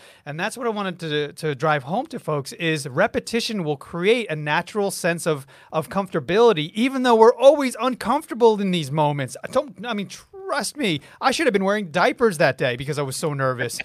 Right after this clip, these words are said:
And the thing is, the thing is, people can't tell. They, they feel like when Larry crushes it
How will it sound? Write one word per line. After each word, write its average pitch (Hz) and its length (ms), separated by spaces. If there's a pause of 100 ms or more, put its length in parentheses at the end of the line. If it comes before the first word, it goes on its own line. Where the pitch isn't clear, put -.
(240)
And 185 140
the 208 60
thing 262 220
is, 240 240 (340)
the 220 280
thing 247 220
is, 160 160 (160)
people 311 260
can't 269 320
tell. 269 580
They, 240 220
they 247 240
feel 262 400
like 190 180
when 190 200
Larry 233 320
crushes 190 440
it 196 220